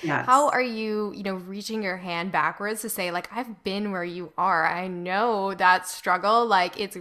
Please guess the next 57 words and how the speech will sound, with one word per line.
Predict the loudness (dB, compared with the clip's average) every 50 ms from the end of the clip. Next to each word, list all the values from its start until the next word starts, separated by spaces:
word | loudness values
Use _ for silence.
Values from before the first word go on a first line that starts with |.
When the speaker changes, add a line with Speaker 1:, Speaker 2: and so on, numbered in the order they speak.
| -12 -8
Speaker 2:
real. | -4 -2 2 4 4
I | 4 4 4 2 2
went | 2 0 -2 -4 -6 -8
through | -8 -6 -6 -6 -4 -4
those | -4 -4 -4 -4
same | -6 -8 -8 -6 -6 -6
pain | -8 -8 -10 -10 -8
points | -6 -4 -2 -2 -2 -2 -2
and | -4 -4 -4 -6 -8 -14 -18 -12 -4
now | 0 2 2 2
I'm | 2 0
standing | 0 -2 -2 0 0
on | 0 0
the | 0 0
other | -2 -4 -4 -4
side." | -4 -2 0 0 0 0 -2 -4
Like, | -8 -8 -8
there's | -8 -6
something | -4 -4 -4 -2 -4 -4 -4
so | -4 -2 -2 0 -2 -2 -4 -8 -14 -18 -20 -20 -20 -4
powerful | 2 4 4 4 4 2 0 -4 -4
for | -2 0 2
that. | 2 2 2
And | 0 0 2
that's | 2 0 0 -2 -6
what | -10 -12 -6
gets | -4 -4 -4 -4 -6
people | -10 -8 -6 -6 -6 -6
to | -6 -4 -2 0
actually, | -2 -2 -4 -6 -6 -4 -4
like, | -4 -4 -6 -8
connect | -8 -8 -6 -2 -2 -2 -4 -4 -6 -8 -10 -10 -12 -20 -20 -20 -10 -6
emotionally, | -2 0 0 0 -2 -2 -4 -4 -2 0 0
like | 0 0 -2 -4 -6
you | -8
said, | -4 0 2 2 4 4 2 2 0 0
and | 0 -2 -2 -4
build, | -4 -4 -4 -4 -4
like, | -4 -6 -6
a | -6 -8
real | -8 -10 -10 -8 -6 -4 -4 -4
connection | -4 -4 -4 -4 -2 -4 -4 -4
with | -4 -4 -6
your | -6 -8
brand | -6 -4 -4 -2 -2 -2 -2 -4 -4 -4
is | -4 -4 -2
not | -2 0 2 2 2 0 -2 -8
the, | -10 -10 -10 -10 -10 -10 -10 -12 -12
the | -12 -12
perfection | -10 -10 -8 -2 0 0 0 0 -2 -2 0 0 0 0 -2 -2
or | -2 -2 -2
the | -2 -4
facade | -6 -8 -2 2 4 4 6 4 4
or, | 2 -2 -6
like, | -6 -6 -8 -8
the | -10
big, | -10 -8 -6 -6 -6 -6 -8 -10